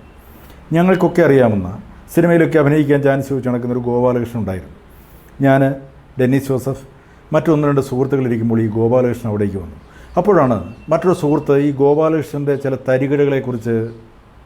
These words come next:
പറയുന്നത്. എന്നിട്ട് ആ തരികിടകളെക്കുറിച്ച് പറഞ്ഞ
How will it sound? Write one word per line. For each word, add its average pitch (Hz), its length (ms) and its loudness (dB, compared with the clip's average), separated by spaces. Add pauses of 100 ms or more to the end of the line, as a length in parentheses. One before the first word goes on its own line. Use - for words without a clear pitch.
(160)
പറയുന്നത്. 107 440 -2 (840)
എന്നിട്ട് 135 500 2 (220)
ആ 175 60 2 (440)
തരികിടകളെക്കുറിച്ച് 180 680 4
പറഞ്ഞ 160 260 0